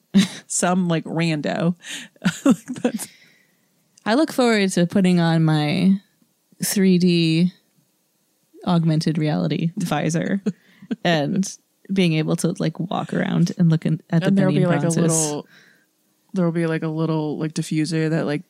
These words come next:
Speaker 2: puffs out, like, the smell of, like, the debris of ages.
Speaker 1: Ah.
Speaker 2: Oh, and it's just, like, the, like a, like a sort of
Speaker 1: Dust.
Speaker 2: tangy dust.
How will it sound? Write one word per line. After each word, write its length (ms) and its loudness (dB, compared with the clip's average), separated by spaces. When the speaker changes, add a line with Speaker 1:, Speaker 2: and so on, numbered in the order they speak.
Speaker 2:
puffs 340 -4
out, 240 -4
like, 220 -6
the 100 -4
smell 540 -2
of, 180 -6
like, 240 -6
the 140 -4
debris 380 -4
of 100 -4
ages. 560 -4
Speaker 1:
Ah. 500 2
Speaker 2:
Oh, 160 2
and 140 2
it's 140 0
just, 200 0
like, 220 -4
the, 140 -4
like 160 0
a, 160 0
like 180 -4
a 40 0
sort 180 -2
of 60 0
Speaker 1:
Dust. 400 -6
Speaker 2:
tangy 680 2
dust. 580 -2